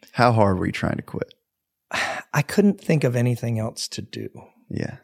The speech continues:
Speaker 2: I just didn't, there was nothing else I could do. It
Speaker 1: Yeah.
Speaker 2: never, I
Speaker 1: It's
Speaker 2: figured
Speaker 1: too late.
Speaker 2: It was too late.
Speaker 1: Yeah.
Speaker 2: You know what's funny? Back in, I think it was ninety-five, ninety-six or something, and I'd had a,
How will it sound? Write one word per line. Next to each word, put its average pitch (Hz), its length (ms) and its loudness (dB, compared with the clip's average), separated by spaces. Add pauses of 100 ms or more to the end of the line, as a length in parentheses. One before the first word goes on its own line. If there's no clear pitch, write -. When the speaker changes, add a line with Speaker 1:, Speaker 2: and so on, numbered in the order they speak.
Speaker 2:
I 110 120 -4
just - 360 -6
didn't, 131 240 -4
there 135 120 6
was 131 160 2
nothing 151 340 2
else 123 180 0
I 104 100 -2
could 101 320 -8
do. 87 260 -12 (500)
It - 60 2
Speaker 1:
Yeah. 87 180 4
Speaker 2:
never, 131 400 4
I - 80 0
Speaker 1:
It's 113 100 -4
Speaker 2:
figured 143 220 4
Speaker 1:
too 131 120 8
late. 92 280 4 (520)
Speaker 2:
It 175 60 0
was 185 120 2
too - 140 -2
late. 214 240 4 (280)
Speaker 1:
Yeah. - 220 -4 (1200)
Speaker 2:
You 131 100 4
know 147 80 6
what's 156 160 2
funny? 135 280 4
Back 117 220 2
in, 113 340 -2
I - 80 -8
think 131 180 0
it - 40 2
was 110 120 -2
ninety-five, 110 1900 -2
ninety-six 104 560 -4
or 107 60 -4
something, 107 500 -4
and 127 140 0
I'd 127 100 2
had 147 200 4
a, 113 160 0